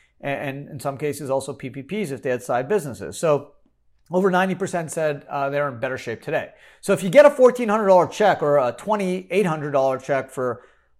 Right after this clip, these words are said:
spouses, or fifty-six hundred dollars if you got a family of four, what do you do with the money? And can you turn it into tax-free wealth?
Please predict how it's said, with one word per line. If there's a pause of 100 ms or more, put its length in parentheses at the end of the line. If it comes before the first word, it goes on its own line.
(260)
spouses,
or
fifty-six
hundred
dollars
if
you
got
a
family
of
four, (300)
what
do
you
do
with
the
money? (180)
And
can
you
turn
it
into
tax-free
wealth?